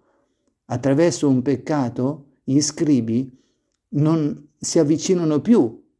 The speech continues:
al peccatore, mentre invece Gesù si avvicina al peccatore. E per questo Ge-,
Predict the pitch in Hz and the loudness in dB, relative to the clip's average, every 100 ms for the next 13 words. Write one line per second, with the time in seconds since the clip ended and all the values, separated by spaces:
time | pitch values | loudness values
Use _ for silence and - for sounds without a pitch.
0 | _ _ _ - 131 139 - 123 120 107 | _ _ _ -8 -2 -2 -2 -4 -4 -6
1 | 104 - 143 143 147 165 139 123 143 - | -6 0 2 4 4 2 0 0 0 0
2 | 123 120 160 - 139 131 139 285 202 135 | -2 -2 -6 -6 -2 0 4 4 4 -2
3 | 139 123 120 113 110 104 - _ _ - | -6 -6 -10 -10 -12 -14 -18 _ _ -10
4 | 135 175 170 269 240 151 123 131 | -4 -2 6 6 6 2 -4 -6